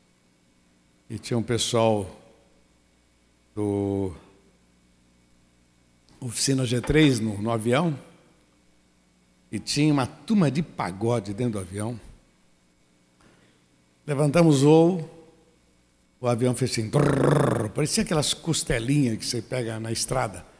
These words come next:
Drrr. Todo mundo ficou assim olhando. Daqui a pouco, brrr, novamente. Nós brincamos, "Ó, a coisa tá feia aqui, meu.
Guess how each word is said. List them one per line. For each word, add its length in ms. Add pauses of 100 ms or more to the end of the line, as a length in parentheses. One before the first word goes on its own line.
(160)
Drrr. 840 (1400)
Todo 100
mundo 120
ficou 200
assim 220
olhando. 480 (2250)
Daqui 140
a 60
pouco, 400
brrr, 840
novamente. 600 (1300)
Nós 160
brincamos, 480
"Ó, 80
a 60
coisa 280
tá 140
feia 300
aqui, 320
meu. 260